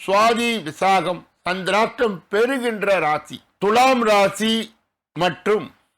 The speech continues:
விருச்சக ராசி ஆகும். யார் யாரெல்லாம் இன்றைய தினத்திலே திருமண நாளை கொண்டாடுகின்றார்களோ அல்லது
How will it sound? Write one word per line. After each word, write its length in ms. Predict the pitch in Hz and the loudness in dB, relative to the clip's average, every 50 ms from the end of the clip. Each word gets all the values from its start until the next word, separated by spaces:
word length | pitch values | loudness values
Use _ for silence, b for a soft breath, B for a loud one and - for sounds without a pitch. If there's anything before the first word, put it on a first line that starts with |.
| _ _ _ _ _ - | _ _ _ _ _ -6
விருச்சக 540 | 147 175 202 214 - - 226 208 180 214 208 | -4 -2 -2 -2 -2 -2 0 2 4 4 4
ராசி 560 | 196 170 165 - - - - 180 180 170 - _ _ | 4 4 2 0 0 -2 -4 -4 -4 -4 -8 _ _
ஆகும். 380 | - 131 139 139 135 - 104 95 _ _ _ _ _ _ _ _ | -4 -2 -2 -2 -2 -6 -14 -16 _ _ _ _ _ _ _ _
யார் 360 | - - 175 208 233 269 285 | -2 0 2 4 4 4 4
யாரெல்லாம் 640 | 294 277 269 254 233 233 226 214 214 220 226 226 220 - - | 4 6 4 4 4 4 2 4 4 4 2 2 0 -2 -6
இன்றைய 380 | - 196 196 190 190 190 185 180 | -6 -4 -2 0 0 0 0 0
தினத்திலே 760 | 160 151 185 196 214 214 170 - 202 196 202 214 220 208 220 | -2 -2 -2 -2 -2 -2 -4 -4 -4 0 2 2 0 0 -2
திருமண 440 | - 196 208 220 214 220 208 196 190 | -4 -2 -2 0 0 0 0 0 0
நாளை 400 | 180 180 185 202 208 208 196 - | 0 2 2 2 2 2 0 -2
கொண்டாடுகின்றார்களோ 1200 | - 165 175 190 196 214 208 202 185 190 180 180 185 175 156 170 175 170 165 160 160 160 160 160 175 - _ _ _ _ _ _ _ _ _ _ _ - | -4 -6 -4 -2 0 2 2 2 2 0 -2 -4 -6 -4 -2 0 2 2 2 2 0 0 0 -2 -4 -6 _ _ _ _ _ _ _ _ _ _ _ -2
அல்லது 800 | - 170 196 220 240 247 240 214 190 214 202 190 170 147 - | 0 0 2 2 2 2 2 2 2 2 2 2 2 0 -4